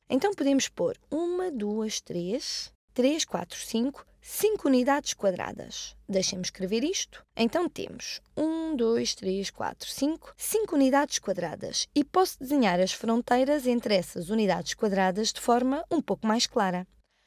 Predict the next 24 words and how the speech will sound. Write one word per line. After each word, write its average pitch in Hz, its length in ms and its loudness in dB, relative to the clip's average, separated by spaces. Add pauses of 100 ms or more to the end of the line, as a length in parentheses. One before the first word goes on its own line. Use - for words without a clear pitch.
(160)
Então, 254 320 0 (380)
temos 202 320 2
cinco 294 280 2
unidades 185 400 -2
quadradas 208 760 2
e 349 80 4
por 240 180 -2
isso 269 180 -2
podemos 190 300 -2
dizer 220 380 0
que - 140 -6
esta - 180 -6
figura 180 400 0
aqui 262 280 -2
tem 190 280 0 (180)
uma 311 220 2
área, 180 580 -2 (560)
a 202 100 0
área 175 640 2
é 170 160 -6
cinco, 214 760 -2 (360)
podemos 285 300 2
dizer 220 360 4 (200)
cinco - 540 0